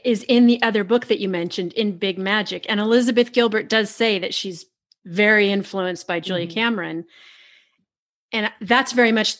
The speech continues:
Speaker 1: the, the major takeaway of Big Magic was, for me, was you do it for your heart. You do
Speaker 2: Mm-hmm.
Speaker 1: it for your, s-, y-, you do it because you have to do it. You don't do it. All the external stuff that comes with it is great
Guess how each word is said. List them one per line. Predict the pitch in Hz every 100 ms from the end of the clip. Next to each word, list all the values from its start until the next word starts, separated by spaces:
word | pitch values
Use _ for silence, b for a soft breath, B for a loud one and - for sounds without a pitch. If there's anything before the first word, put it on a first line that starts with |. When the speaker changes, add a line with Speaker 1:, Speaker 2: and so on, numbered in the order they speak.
| _
Speaker 1:
the, | 190 196 196 -
the | 196 170 - _ _ _ _ _
major | 208 208 226 254 262 214 214
takeaway | - 202 180 185 190 180
of | 180
Big | 190 175
Magic | 190 202 202 170 -
was, | 180 170 165 165 - b b b _
for | - 202
me, | 190 202 208 175
was | 180 175 170 b b
you | 214 247
do | 240 214
it | 196
for | - 190
your | 180 175
heart. | - 190 - _
You | 202 196
do | 208
Speaker 2:
Mm-hmm. | 202
Speaker 1:
it | -
for | 202
your, | 175 101
s-, | - - - _ -
y-, | 202
you | - 202 214
do | 220 254
it | 214
because | 185 208 175
you | 180
have | 190 160
to | 170
do | 196
it. | 170
You | 196
don't | 202 214 196
do | 202 202
it. | - B B _ _ _ _ _ _
All | 233 247
the | 240 -
external | 233 - 254 233 220
stuff | - 202 202
that | -
comes | - 185 214
with | 208 202
it | 175
is | 170 170 _
great | 175 165 165